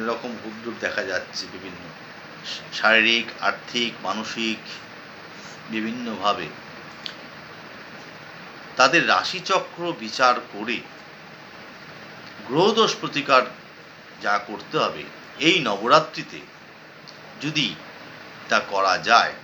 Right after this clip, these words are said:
খুব ফলপ্রসূ তা হবে। এখন চৈত্র নবরাত্রি চলছে। এই গ্রহদোষের জন্য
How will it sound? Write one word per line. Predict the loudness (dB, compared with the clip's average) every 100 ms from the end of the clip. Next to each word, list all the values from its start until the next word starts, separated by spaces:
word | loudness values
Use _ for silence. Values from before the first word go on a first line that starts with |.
| -18 -20 -20 -20 -18
খুব | -6 -6 -4
ফলপ্রসূ | -2 -2 -2 -8 -6 -6 -2
তা | 2 2 2 -12 -16 -8
হবে। | -8 -6 -10 -14 -16 -16 -16 -12 -2 0
এখন | 2 2 0 -8 -16 -18 -16 -16 -16 -18 -18 -18 -16 -16 -12
চৈত্র | 2 2 2 0
নবরাত্রি | 2 4 4 4 2 -4 -4 -4 -10 -14 -10
চলছে। | -8 -8 -10 -12 -14 -16 -18 -16 -16 -16 -16 -16 -16 -16 -16 -16 -16 -16 -16 -16 -16 -16 -16 -16 -16 -16 -16 -16 -16 -16 -16 -16 -16 0
এই | 0 6
গ্রহদোষের | 8 8 6 6 4 6
জন্য | 2 2